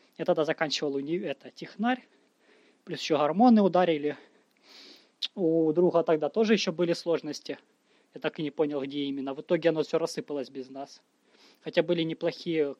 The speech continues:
кач-, планы выйти именно на, ну, на нормальный рынок. Мы как бы уже и договорились с людьми. Это был чисто код.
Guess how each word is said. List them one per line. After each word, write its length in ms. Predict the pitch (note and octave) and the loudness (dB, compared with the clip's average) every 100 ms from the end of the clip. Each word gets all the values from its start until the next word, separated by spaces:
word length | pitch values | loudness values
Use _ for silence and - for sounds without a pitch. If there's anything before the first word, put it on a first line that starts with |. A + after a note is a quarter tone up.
| - | -4
кач-, 280 | F3 - - | -4 -4 -8
планы 400 | - D#3+ E3 C#3+ | -2 0 0 -4
выйти 380 | B2+ E3 C3 - | -2 -4 -4 -10
именно 380 | C3+ C3+ C3+ C3+ | -10 -8 -8 -8
на, 520 | C#3 C#3+ C#3 C3 C3 - _ _ _ _ - | -8 -6 -8 -8 -12 -18 _ _ _ _ -12
ну, 80 | E3+ | -8
на 140 | D#3 | -4
нормальный 540 | D#3 E3 D#3+ D3 D3 D3 | -4 -4 -2 -4 -4 -4
рынок. 400 | D3+ C3 - _ _ _ _ _ | -4 -8 -14 _ _ _ _ _
Мы 100 | E3+ | -2
как 160 | D#3 D3+ | -2 0
бы 80 | D3 | 0
уже 120 | D3+ | 0
и 20 | |
договорились 580 | D3+ D#3 D#3+ D3+ D3 - | 0 4 6 4 0 -6
с 80 | - | -4
людьми. 260 | F3+ D4 | 2 4
Это 140 | A#3 E3+ | 4 0
был 120 | F#3 | -2
чисто 340 | - F3 - | -6 -8 -10
код. 320 | - C#4+ C#4 | -4 -2 -4